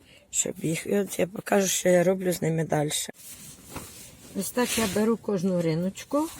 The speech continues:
окремо. Ось ця навіть так присохла добре тут.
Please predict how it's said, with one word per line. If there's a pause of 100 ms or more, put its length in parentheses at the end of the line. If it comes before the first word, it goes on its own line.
(260)
окремо. (720)
Ось
ця
навіть
так (100)
присохла
добре (100)
тут.